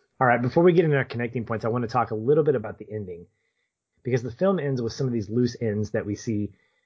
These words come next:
being tied up. For instance, Alfred getting his wish, and as well as some new stories that could be told, like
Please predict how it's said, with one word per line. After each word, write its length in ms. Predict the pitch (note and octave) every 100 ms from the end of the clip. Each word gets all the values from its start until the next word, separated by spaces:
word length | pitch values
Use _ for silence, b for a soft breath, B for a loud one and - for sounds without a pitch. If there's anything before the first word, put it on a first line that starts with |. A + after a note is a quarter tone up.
| b _ A2+
being 260 | C3 C#3+
tied 240 | C3 A#2 A2+
up. 200 | D3+ - _
For 120 | -
instance, 280 | G2+ - G2+ -
Alfred 380 | A#2 A2 A2+ F#2+
getting 320 | A#2 A2+ G#2+
his 460 | - G#2+ G2+ G2 -
wish, 520 | G#2 A2+ D#3 - - _ _ _ _ _ _ -
and 400 | A#2 A2 G#2+ G#2
as 200 | A2+ G#2
well 320 | G#2+ C#3+ D3+
as 220 | A#2+ A2+
some 180 | A#2+ A#2
new 140 | F#3+
stories 480 | A#3 B2+ G#2+ C#3+ - -
that 320 | A2+ A#2+ - _ _ _ -
could 160 | - A3
be 100 | G#2+
told, 300 | F#2+ - - _ _ -
like 240 | F#2+ F#2